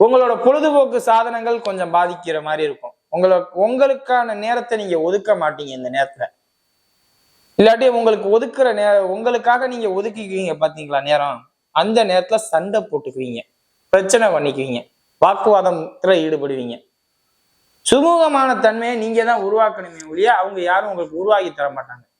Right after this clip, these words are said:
திருமண அமைப்பு சற்று தாமதம் தான். இந்த மாசம் கொஞ்சம் கவனம்.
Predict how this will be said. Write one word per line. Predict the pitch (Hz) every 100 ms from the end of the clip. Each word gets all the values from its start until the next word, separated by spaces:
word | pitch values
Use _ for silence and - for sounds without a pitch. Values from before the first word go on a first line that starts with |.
| _ _ _ _ _ _ _ _
திருமண | 240 285 294 269 220
அமைப்பு | 208 196 214
சற்று | 196 175 - 190 190 -
தாமதம் | 160 156 147 127 131
தான். | 123 _ _ _ _ _ _ _ _ _ _ _ _ _ _ _ _ _ _ _ _ _ _ _ _ _
இந்த | 165 165
மாசம் | 170 175 202 165
கொஞ்சம் | 165 180
கவனம். | 151 143 135